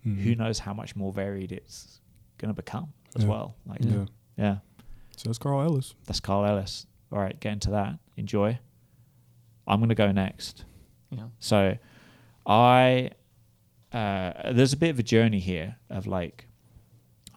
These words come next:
Speaker 2: over the last year,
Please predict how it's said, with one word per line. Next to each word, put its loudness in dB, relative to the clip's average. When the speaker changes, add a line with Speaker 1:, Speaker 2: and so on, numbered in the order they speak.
Speaker 2:
over 4
the -2
last 4
year, -2